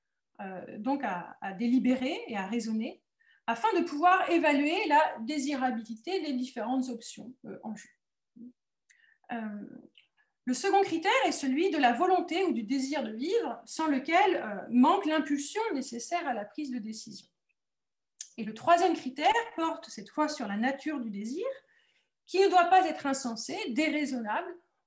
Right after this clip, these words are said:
ou dans un vocabulaire qu'on peut à nouveau emprunter à Aristote, euh, intempérant, hein, auquel cas le satisfaire ce désir nuirait au patient lui-même. Alors malheureusement, euh, tous ces critères sont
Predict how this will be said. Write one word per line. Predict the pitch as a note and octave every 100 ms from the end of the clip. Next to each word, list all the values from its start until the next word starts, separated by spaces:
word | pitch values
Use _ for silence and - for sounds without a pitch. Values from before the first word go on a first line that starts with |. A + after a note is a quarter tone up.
| -
ou | D4+ E4+
dans | B3 A#3
un | A3+
vocabulaire | A3 A#3 A#3+ B3 C#4 C#4+
qu'on | C4
peut | A3
à | F#3+
nouveau | G#3+ B3
emprunter | C4 - A3 B3
à | G#3+
Aristote, | F#3+ F3 - - A#3 E4+ - -
euh, | G3 G3+ -
intempérant, | D4+ D4+ D4+ B3 G3 G3+ E4+ G#3
hein, | A3
auquel | A#3 A#3 A#3
cas | D#4 E4
le | B3 - _ -
satisfaire | C#4+ C#4 - - B3+
ce | A#3
désir | F3 F#3+ A3 D#4+
nuirait | C#4+ C4 C#4 D4+
au | A#3
patient | G3 A3+ - B3+
lui-même. | A3 G3 - _ _ _ _ _ _ _ _ _ _ _ _ _ _ - - - - _
Alors | B3+ B3
malheureusement, | F4+ G4+ C#4 A3+ C#4+ G4+ C#5 -
euh, | A#3+ A3+ -
tous | B4+
ces | C5+ G4
critères | - C#4 D4 D4 D5+ C5 C4+
sont | -